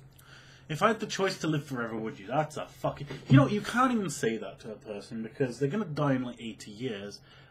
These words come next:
and eternity is... You can't even imagine it. 'Cause, I mean, I'm twenty-five, yeah, that feels like a lifetime, yeah?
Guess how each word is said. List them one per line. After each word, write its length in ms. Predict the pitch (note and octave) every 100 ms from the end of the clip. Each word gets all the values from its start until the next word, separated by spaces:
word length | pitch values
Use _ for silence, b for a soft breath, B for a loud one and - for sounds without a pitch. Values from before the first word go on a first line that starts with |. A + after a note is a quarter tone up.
| B -
and 640 | B2 A#2+ A#2+ A#2 A#2+ A#2+ - - - -
eternity 720 | C#3+ - F3+ G3+ C#3+ G#2 G2
is... 240 | - - - - - - - - - - - - - - E3
You 140 | E3
can't 260 | D3 G3 G#3
even 160 | F#3 D#3+
imagine 380 | D3 F#3 F#3+
it. 100 | G3 F3+ C3+ B B B
'Cause, 140 | F#3+
I 40 |
mean, 120 | A3+ A3
I'm 200 | F3+ A3
twenty-five, 560 | - G3+ D#3 F3 B2+
yeah, 80 | A#2
that 120 | C#3
feels 320 | C#3+ E3+ E3 C#3+
like 160 | C3+
a 60 | C#3+
lifetime, 580 | D3 F#3 - - F#2+ -
yeah? 160 | B2